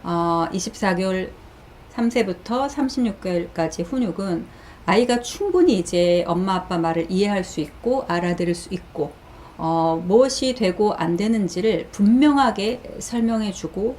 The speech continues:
알려주시고, 가장 좋은 훈육은 엄마 아빠가 주 양육자가 보여주시는 훈육입니다.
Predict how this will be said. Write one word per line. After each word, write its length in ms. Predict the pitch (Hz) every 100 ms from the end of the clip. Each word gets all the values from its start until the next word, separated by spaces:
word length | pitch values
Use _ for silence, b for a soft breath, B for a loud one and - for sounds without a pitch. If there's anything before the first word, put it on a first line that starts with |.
| -
알려주시고, 880 | 180 190 196 185 - 160 - 156 - - B B - - - -
가장 380 | 190 220 285 277
좋은 220 | 190 175
훈육은 460 | 175 269 226 233 -
엄마 360 | 170 190 226 254
아빠가 680 | - - 180 175 208 247 - B B -
주 260 | - 233
양육자가 500 | 175 170 196 220 233
보여주시는 680 | - 196 262 254 220 196 185
훈육입니다. 720 | 208 220 202 165 160 160 160